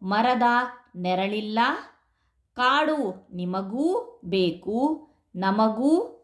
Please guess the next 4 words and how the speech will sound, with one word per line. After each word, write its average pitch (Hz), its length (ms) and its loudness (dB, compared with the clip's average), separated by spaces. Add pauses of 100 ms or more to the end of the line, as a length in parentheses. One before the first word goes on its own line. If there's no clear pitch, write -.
(120)
ಬೇಕು, 180 800 0 (440)
ನಮ್ಮನ್ನು 233 1000 2 (240)
ಉಳಿಸಿರಿ, 240 920 0 (340)
ನೀವು 285 840 2